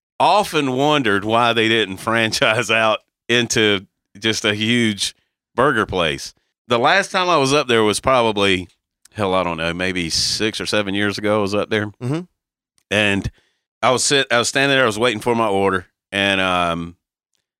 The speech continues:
Speaker 1: I saw this older guy that was back, you know, working there, and, um, I'm standing there waiting on my order, and he comes out, and he's smoking a cigarette. He walks outside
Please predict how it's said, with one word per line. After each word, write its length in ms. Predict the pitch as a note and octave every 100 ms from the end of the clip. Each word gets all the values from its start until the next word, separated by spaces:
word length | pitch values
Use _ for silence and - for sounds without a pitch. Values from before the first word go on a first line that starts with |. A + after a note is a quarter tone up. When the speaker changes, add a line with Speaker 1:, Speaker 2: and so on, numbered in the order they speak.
| _
Speaker 1:
I 80 | G#2+
saw 300 | G#2+ C#3 C#3
this 200 | B2 G#2+
older 400 | B2+ D3+ D3 G#2
guy 500 | F#2+ F2+ D#2+ D#2+ E2 -
that 140 | G2 F2
was 160 | G2
back, 360 | - G2 F#2 - _ _ _
you 160 | G2+ F#2+
know, 380 | F2 F2 E2+ E2+ _
working 380 | G2+ A2+ A#2 G2+
there, 300 | F2+ D2+ D#2 - _
and, 240 | G2 F#2
um, 380 | F2+ E2+ E2 F2 _ _ _ _ _ _ _ _ _
I'm 120 | A#2
standing 300 | A#2 C#3 C3+
there 80 | B2+
waiting 260 | B2 B2 A#2
on 80 |
my 140 | A2 G#2
order, 360 | A2 A#2 A2+
and 160 | G#2 G2
he 120 | B2+
comes 360 | F3+ F#3+ D3+ A2+
out, 300 | A#2+ C3+ F2
and 100 | G2+
he's 140 | G2
smoking 380 | - A#2+ A#2 G#2
a 40 |
cigarette. 500 | F2 B2+ A#2+ F#2 E2+
He 60 | F2
walks 300 | F2+ F#2+ -
outside 640 | G#2 F2+ - G2 G2 F2